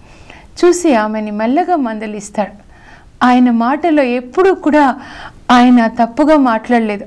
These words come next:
అందుకే దేవుడు అంటాడు, "యోబుని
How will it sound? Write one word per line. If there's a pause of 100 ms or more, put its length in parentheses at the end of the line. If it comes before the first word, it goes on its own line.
అందుకే
దేవుడు
అంటాడు, (480)
"యోబుని